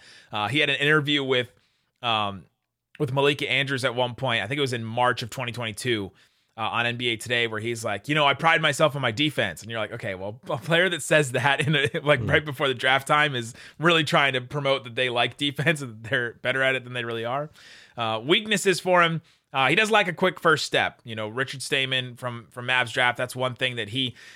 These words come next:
Speaker 1: he had him really low on his board because he doesn't really believe in his first step and that he can get by guys and that he struggled at the rim, which is a real problem for him. You know, the efficiency wasn't just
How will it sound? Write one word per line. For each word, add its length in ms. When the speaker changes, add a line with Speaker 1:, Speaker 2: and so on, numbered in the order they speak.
Speaker 1:
he 140
had 240
him 180
really 160
low 180
on 100
his 100
board 280
because 220
he 80
doesn't 160
really 160
believe 300
in 80
his 100
first 260
step 300
and 80
that 80
he 60
can 160
get 160
by 240
guys 360
and 120
that 80
he 80
struggled 360
at 100
the 60
rim, 280
which 160
is 80
a 60
real 280
problem 380
for 220
him. 200
You 120
know, 20
the 100
efficiency 480
wasn't 400
just 340